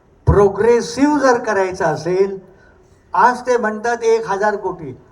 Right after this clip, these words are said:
पण आणखीन सहा महिन्यानं गोरख साहेब आम्ही जेव्हा भेटू तुम्ही म्हणा दोन हजार कोटी म्हणाल. लक्षात घ्या, बरोबर आहे ना पवार साहेब?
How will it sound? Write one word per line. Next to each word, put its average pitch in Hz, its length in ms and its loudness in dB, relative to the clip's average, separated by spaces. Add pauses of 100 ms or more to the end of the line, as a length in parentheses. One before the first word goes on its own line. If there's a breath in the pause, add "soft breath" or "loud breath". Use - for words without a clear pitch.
(140)
पण 226 160 -4
आणखीन 208 420 -6
सहा 214 300 0
महिन्यानं 226 420 -2 (480)
गोरख 202 240 4
साहेब 214 280 2
आम्ही 185 240 0
जेव्हा 208 160 2
भेटू 196 300 2
तुम्ही 208 180 0
म्हणा 214 160 0
दोन 220 260 8
हजार 220 220 -2
कोटी 180 220 -10
म्हणाल. 131 280 -14 (2500)
लक्षात 185 280 6
घ्या, 202 260 0 (1400)
बरोबर 185 260 4
आहे 202 80 2
ना 220 140 2
पवार 202 280 2
साहेब? 170 260 0